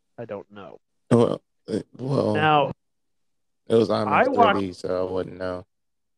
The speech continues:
Speaker 1: Okay, so I watched it in two D.
Speaker 2: Okay.
Speaker 1: And it looked fine. It looked,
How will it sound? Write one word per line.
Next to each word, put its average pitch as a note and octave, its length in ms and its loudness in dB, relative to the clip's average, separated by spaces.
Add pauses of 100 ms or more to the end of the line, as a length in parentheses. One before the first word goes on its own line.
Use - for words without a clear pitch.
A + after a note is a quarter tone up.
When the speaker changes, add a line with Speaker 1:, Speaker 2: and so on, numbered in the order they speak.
(240)
Speaker 1:
Okay, D3 320 4
so D#3 140 2
I E3 260 4
watched G#3 480 2
it D#3 260 6
in C3+ 240 -4
two C#3 220 -2
D. G#2 240 -12 (640)
Speaker 2:
Okay. - 260 -14 (1120)
Speaker 1:
And F3 140 2
it F3+ 80 0
looked F#3+ 200 2
fine. G#2+ 320 0 (760)
It D3 140 -8
looked, D#3+ 200 -4